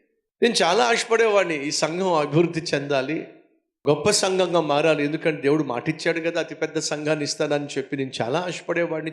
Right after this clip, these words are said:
చాలా ప్రార్థన చేసేవాడిని. సంఘంలో ఎటువంటి ఎదుగు బొదుగు లేదు. అటువంటి సమయంలో దేవుడు అన్నాడు, "నువ్వు కుక్కట్టుపల్లికి వెళ్ళి కల్వరి టెంపుల్ని స్థాపించు." అంటే నేను అసలు ఒప్పుకోలే. ఇక్కడ ఏడవలేకపోతున్నాను ప్రభువా,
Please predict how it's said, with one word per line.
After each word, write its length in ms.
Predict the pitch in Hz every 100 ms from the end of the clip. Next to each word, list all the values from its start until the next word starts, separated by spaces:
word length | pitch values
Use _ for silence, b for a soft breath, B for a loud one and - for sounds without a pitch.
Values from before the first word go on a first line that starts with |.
| 156
చాలా 160 | 113 131
ప్రార్థన 380 | 151 143 147 147
చేసేవాడిని. 600 | 143 - 143 135 127 127
సంఘంలో 540 | - 165 214 196 175
ఎటువంటి 500 | 147 147 156 139 131
ఎదుగు 280 | 127 147 160
బొదుగు 760 | 139 143 147 190 202 170 - _ _ _ _ _
లేదు. 320 | 117 101 - - - _ _ _ _ _ _ _ _ _ _
అటువంటి 420 | 185 247 311 311 247
సమయంలో 440 | 220 208 208 190
దేవుడు 320 | 151 175 180
అన్నాడు, 300 | 160 151 175
"నువ్వు 200 | 160 151
కుక్కట్టుపల్లికి 840 | 160 160 220 - 139 175 160 -
వెళ్ళి 640 | 127 131 131 123 113 98 - - _ _ _ -
కల్వరి 320 | 151 156 151
టెంపుల్ని 640 | 151 139 143 135 123 120
స్థాపించు." 680 | 113 - 135 139 156 139 147
అంటే 220 | 120 123
నేను 120 | 127 127
అసలు 260 | 123 139
ఒప్పుకోలే. 640 | 139 - 160 147 117 - - _ 139
ఇక్కడ 160 | 151 135
ఏడవలేకపోతున్నాను 800 | 131 143 160 135 143 135 131 120
ప్రభువా, 360 | 117 107 120